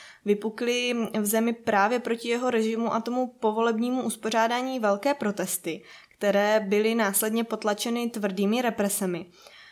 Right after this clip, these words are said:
Jak jsem zmiňovala, tak od prezidentských voleb uplynul více než rok. Jaká je ta situace v zemi nyní?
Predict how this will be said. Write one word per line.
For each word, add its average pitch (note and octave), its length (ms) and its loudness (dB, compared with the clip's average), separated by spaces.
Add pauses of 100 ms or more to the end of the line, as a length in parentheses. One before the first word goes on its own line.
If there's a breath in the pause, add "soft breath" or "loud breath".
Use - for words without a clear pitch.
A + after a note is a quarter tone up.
(160 loud breath)
Jak G3 180 -2
jsem A#3 180 0
zmiňovala, A3+ 500 4
tak A#3+ 260 -4
od A#3+ 160 -4
prezidentských A3+ 760 -2
voleb A3+ 340 2
uplynul B3+ 640 0
více G3 340 -4
než C#4 220 0
rok. F#3+ 380 -2 (460 loud breath)
Jaká G#3 340 0
je E4+ 340 2 (120)
ta A3+ 120 0
situace B3 720 0
v G#3+ 80 -4
zemi G3+ 500 2
nyní? G3 500 4